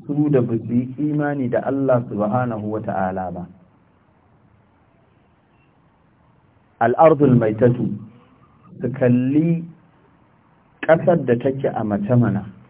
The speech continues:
wadda babu tsirrai a cikinta, babu alamun cewa in an yi shuka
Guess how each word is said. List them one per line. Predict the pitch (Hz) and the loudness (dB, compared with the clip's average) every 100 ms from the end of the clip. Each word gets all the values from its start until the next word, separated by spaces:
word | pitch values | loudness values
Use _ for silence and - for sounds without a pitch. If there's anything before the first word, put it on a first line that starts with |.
| _ _ _ _ _ - | _ _ _ _ _ 0
wadda | 127 131 120 | 2 2 0
babu | 131 147 139 120 | 4 4 4 -2
tsirrai | 113 107 113 | -4 0 0
a | 104 | -2
cikinta, | 104 - 104 104 98 90 - _ _ _ _ _ _ _ _ _ _ 107 | -6 -10 -10 -8 -10 -12 -16 _ _ _ _ _ _ _ _ _ _ 0
babu | 117 170 170 | 6 8 8
alamun | 151 131 123 123 139 139 | 4 2 2 2 -2 -2
cewa | 156 131 127 127 | 0 4 2 2
in | 139 139 | -4 -6
an | 143 139 | -6 -6
yi | 139 - | -6 -4
shuka | 151 151 135 107 | -2 2 2 2